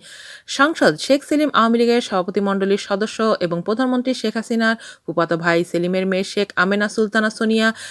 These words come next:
তার স্বামী মশিউর হক চৌধুরী প্রিন্স ও দুই ছেলেকে নিয়ে শ্রীলঙ্কায় বেড়াতে গেছেন। তারা কলম্বোর একটি পাঁচ তারকা হোটেলে উঠেছিলেন।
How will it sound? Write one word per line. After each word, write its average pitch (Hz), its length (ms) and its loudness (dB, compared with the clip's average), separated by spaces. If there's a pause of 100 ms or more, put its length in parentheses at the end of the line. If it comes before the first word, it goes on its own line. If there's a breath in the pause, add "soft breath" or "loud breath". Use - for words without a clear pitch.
(140 loud breath)
তার 202 120 6
স্বামী 214 280 0
মশিউর 240 340 0
হক 277 180 -2
চৌধুরী 269 300 4
প্রিন্স 262 380 0
ও 190 60 2
দুই 180 140 0
ছেলেকে 226 360 -2
নিয়ে 233 160 0
শ্রীলঙ্কায় 180 460 -2
বেড়াতে 160 340 0
গেছেন। 165 380 -2 (340 loud breath)
তারা 170 140 2
কলম্বোর 180 360 0
একটি 185 220 0
পাঁচ 226 320 0
তারকা 254 320 2
হোটেলে 170 300 0
উঠেছিলেন। 165 540 -2